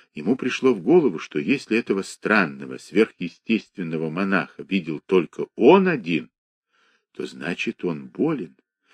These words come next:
и дошёл уже до галлюцинации. Это соображение испугало его, но ненадолго. «Но ведь мне хорошо, я никому не делаю зла, значит, в моих галлюцинациях нет ничего дурного», подумал он,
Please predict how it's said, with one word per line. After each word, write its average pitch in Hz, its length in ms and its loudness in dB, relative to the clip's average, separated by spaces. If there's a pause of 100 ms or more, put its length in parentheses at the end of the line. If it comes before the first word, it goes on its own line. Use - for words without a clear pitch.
(200)
и 98 160 4
дошёл 107 640 4
уже 151 340 4
до 120 260 0
галлюцинации. 107 1040 -6 (420)
Это 113 280 4
соображение 139 640 6
испугало 98 540 2
его, 110 340 2 (300)
но 85 160 -2
ненадолго. 80 640 -6 (1080)
«Но 73 80 -8
ведь 67 260 -12
мне 78 160 -2
хорошо, 80 640 0 (520)
я 113 240 6
никому 95 400 2
не 87 140 -2
делаю 80 440 4
зла, 73 380 -4 (520)
значит, 120 480 4
в 101 60 -2
моих 117 240 8
галлюцинациях 107 840 2
нет 101 240 2
ничего 87 380 0
дурного», 135 600 2
подумал 71 480 -12
он, 69 160 -12